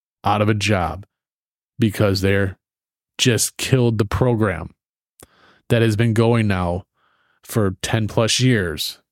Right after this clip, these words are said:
to replace the pipeline and the services to the homes in Chicago to make it safer for the homeowners and more cost effective for the homeowners. They just killed that program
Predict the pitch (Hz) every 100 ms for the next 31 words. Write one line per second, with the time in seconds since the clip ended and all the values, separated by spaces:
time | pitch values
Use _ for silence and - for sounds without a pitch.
0 | _ - 104 90 - 120 127 - 117 101
1 | 101 101 101 101 104 110 - 107 95 98
2 | 92 - - 98 87 - 156 165 175 151
3 | 135 113 113 107 104 98 92 - - 170
4 | 180 - 180 165 - - _ _ - -
5 | 147 139 - 147 139 107 87 69 - -
6 | _ _ _ _ _ _ _ _ - 110
7 | 107 127 135 - 147 139 156 - - 156
8 | - 78 - _ _ _ - 139 135 127
9 | 117 - 139 117 87 - - - - _
10 | _ _ _ _ _ _ _ 120 117 123
11 | - 123 110 104 - 107 95 80 -